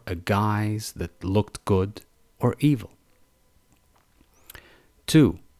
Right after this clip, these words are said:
if one such civilization would come back, it would not serve those seeking truth, but those seeking false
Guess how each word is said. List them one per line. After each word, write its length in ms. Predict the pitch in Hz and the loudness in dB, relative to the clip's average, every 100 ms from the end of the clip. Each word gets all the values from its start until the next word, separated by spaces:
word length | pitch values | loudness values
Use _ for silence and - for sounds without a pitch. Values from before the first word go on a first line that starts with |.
| _ _ - - | _ _ -8 0
if 260 | 117 - | 0 4
one 280 | 131 175 208 | 4 6 4
such 360 | - 156 147 - | 2 2 2 2
civilization 880 | 139 120 117 110 117 107 - 85 82 | 2 2 2 2 0 0 -2 -4 -4
would 260 | 95 95 - | -2 -2 0
come 240 | 87 82 | -2 0
back, 460 | 123 139 - - - _ _ _ _ _ | -2 -2 -6 -16 -20 _ _ _ _ _
it 180 | - - | -4 4
would 140 | 123 107 | 4 6
not 340 | 120 151 175 | 6 4 0
serve 600 | - - 151 131 120 101 | 0 4 6 6 2 0
those 340 | 120 110 110 | 4 4 2
seeking 480 | - - 104 - 104 | -2 0 0 0 -2
truth, 500 | - - 190 139 - - - - _ _ | -2 0 2 0 -2 -18 -20 -20 _ _
but 300 | 101 101 - | 0 0 0
those 360 | - 123 151 160 | 4 6 6 2
seeking 640 | - - 117 104 - 104 107 _ _ | -2 0 0 0 0 -2 -2 _ _
false 640 | - - 123 127 - - | -6 6 6 6 -2 -8